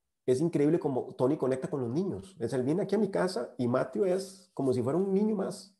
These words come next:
Es más, la vez pasada vino Tony y me dice Matthew, "Papá, Tony se puede quedar a dormir." <laughs>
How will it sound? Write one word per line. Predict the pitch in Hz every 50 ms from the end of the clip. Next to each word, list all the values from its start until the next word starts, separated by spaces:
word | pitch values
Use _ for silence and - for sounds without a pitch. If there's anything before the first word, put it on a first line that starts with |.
| _ _ _ _ _ _ _ _ _ _ _ _ _
Es | - 143
más, | 170 175
la | 147 131
vez | 123
pasada | - 160 156 180 185 185 175 -
vino | 147 127 156 180 185 185 185
Tony | - 170 175 185
y | 180
me | 156 135
dice | 139 147 143 160
Matthew, | 156 151 147 - - - - - - _ _ -
"Papá, | 110 107 - - 170 160 127 - _ _ _ _
Tony | - 131 135 160 160
se | 165 165
puede | - 170 170 170
quedar | - 160 160
a | 180
dormir." | 180 190 185 180 156 135 - - - - - - - - -
<laughs> | 170 - 285 254 - -